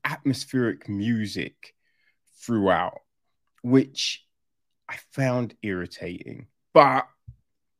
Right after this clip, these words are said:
I will say, I'm not a fan. I'm just not a fan, right? So unless it is done exceptionally well, it's always gonna irritate me. So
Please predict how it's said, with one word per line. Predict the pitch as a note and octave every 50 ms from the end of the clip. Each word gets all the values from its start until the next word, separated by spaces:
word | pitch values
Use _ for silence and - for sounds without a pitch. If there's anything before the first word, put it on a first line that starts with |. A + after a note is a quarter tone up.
| _ _ _ _ -
I | A#2
will | B2 C3 D3
say, | D3 - C#3 B2 B2 C3 C#3+ C#3 - - _ _ _ _ _ _ _ _ _ _ _ _ _
I'm | - C3+ D3 C#3+ C3+
not | C3 - -
a |
fan. | - - G#2 - -
I'm | - B2 C3+
just | B2 B2+ A2+ - A#2
not | G#2 G#2 F#2 - F#2
a |
fan, | - - F#2+ E2+ - - - - _ _ _ _ _ _ _ _ _ _ _ _
right? | - G#2+ A#2 B2+ C3+ C3+ - - _ _
So | - - - - - B2+ B2 A#2+ A#2 A2+ A2+ A2 G2+ - - _ _ _ _ _ _ _ _ _ _ _ _ _ - - -
unless | C#3 C3+ C3 A#2+ A2 A#2 B2+ D3 D#3 D3 - - F#3
it | D#3+
is | - C#3+ B2+ A2+ -
done | - - C#3 B2+ A#2 A#2 - -
exceptionally | C3+ C3 C#3 - - - - - - - - - A#3 - - - - - - B2 A2 G#2 G2+ G2
well, | F#2 F2+ G#2 G#2 F2+ E2 D#2 - - - _ _ _ -
it's | C3+ C3 - - -
always | B2+ A#2 A2 G#2+ G2 -
gonna | - - F#2 F#2 F#2
irritate | F#2 F2+ F#2+ G2+ G2 - - - - - E2+ E2+ - -
me. | - B1+ - - - _ _ _ _ _ _ _ _ -
So | - A#2 A2 -